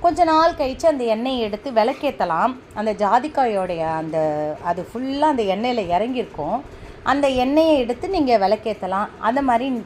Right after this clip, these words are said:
இந்த விஷயமும் நாட்டு மருந்து கடையில கேட்டிங்கன்னா ஜாதிக்காய் கிடைக்கும். அப்ப அந்த ஜாதிக்காயை வாங்கிட்டு வந்து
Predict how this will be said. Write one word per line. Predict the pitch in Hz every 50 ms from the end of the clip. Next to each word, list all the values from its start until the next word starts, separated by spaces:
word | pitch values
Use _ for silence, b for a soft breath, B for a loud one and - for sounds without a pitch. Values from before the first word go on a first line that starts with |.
| - -
இந்த | 202 196 208 214 226 220
விஷயமும் | 202 196 202 - 247 220 208 196 202 247 294 294 - B B B B -
நாட்டு | 208 220 247 294 359 370 - - 359
மருந்து | 294 254 220 220 214 208 202 185 175 - -
கடையில | 190 185 196 196 196 190 185 -
கேட்டிங்கன்னா | 214 220 247 247 - 233 202 180 202 240 254
ஜாதிக்காய் | 202 202 180 190 202 202 202 - - 185 196 190
கிடைக்கும். | - 175 165 165 160 - - - - - - - - - - - - - - - - - - - - - - - - - -
அப்ப | - 233 - - 262
அந்த | 247 226 202
ஜாதிக்காயை | - 185 170 175 190 214 208 - 226 202 190 180 165
வாங்கிட்டு | 156 156 156 170 175 190 185 175 151
வந்து | 143 151 165 220 370 392